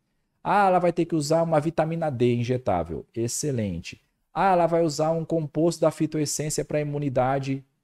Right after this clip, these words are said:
Legal. "Não, mas ela tem mais alergia." Ótimo, então muda o composto agora nesse momento mais pra alergia. "Ah, mas agora deu dois meses, deu micose." Muda o composto da fitoessência pra micose.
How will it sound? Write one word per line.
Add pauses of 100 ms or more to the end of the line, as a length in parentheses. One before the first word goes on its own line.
(160)
Legal.
"Não,
mas
ela
tem
mais
alergia."
Ótimo,
então
muda
o
composto
agora
nesse
momento
mais
pra
alergia. (760)
"Ah,
mas
agora
deu
dois
meses,
deu
micose."
Muda
o
composto (280)
da
fitoessência
pra
micose.